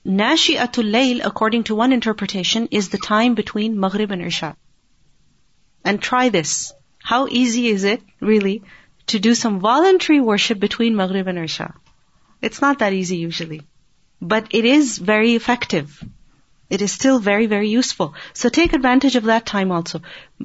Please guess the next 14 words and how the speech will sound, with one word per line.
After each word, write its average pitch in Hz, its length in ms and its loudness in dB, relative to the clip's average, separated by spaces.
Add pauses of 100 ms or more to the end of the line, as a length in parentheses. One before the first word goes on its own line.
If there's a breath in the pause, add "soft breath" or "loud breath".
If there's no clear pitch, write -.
Between 330 320 4
Maghrib 285 300 6
and 277 140 4
Isha, 240 360 2 (400 soft breath)
it 190 180 -2
shouldn't 277 240 4
be 269 100 4
that 233 160 0
you're 208 240 0
only 247 400 4
wrapping 196 420 -2
up 180 140 -6
the 180 180 -8
kitchen. 160 380 -6